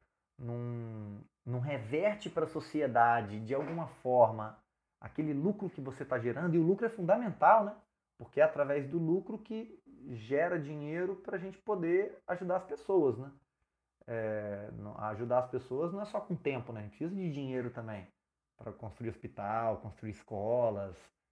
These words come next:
Você precisa de dinheiro. Então, ele, ele aborda muito isso, esse conceito da ética, de você não se envolver em atividades que não gerem um benefício pra sociedade, ou pelo contrário, até,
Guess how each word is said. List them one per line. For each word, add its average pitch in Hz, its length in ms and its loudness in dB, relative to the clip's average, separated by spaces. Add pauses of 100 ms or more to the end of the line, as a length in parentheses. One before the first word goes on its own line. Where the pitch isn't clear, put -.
(120)
Você - 160 -16
precisa 165 400 -4
de 139 100 -6
dinheiro. 101 460 -8 (680)
Então, 120 1200 -10
ele, 110 160 -6
ele - 160 -2
aborda 127 400 0
muito 139 280 -6
isso, 131 160 -2
esse 120 120 -12
conceito 123 420 -10
da 131 180 2
ética, 113 460 0
de 104 140 -10
você 117 500 -6 (540)
não 120 280 -8
se - 200 -14
envolver 120 540 -4
em 117 100 -6
atividades 113 920 -4 (140)
que 135 400 -6 (480)
não 123 240 -10
gerem 117 420 0
um 123 80 -6
benefício 120 540 -8
pra 117 140 -14
sociedade, 117 680 2
ou 101 60 -6
pelo 117 160 -6
contrário, 120 560 2
até, 123 440 -4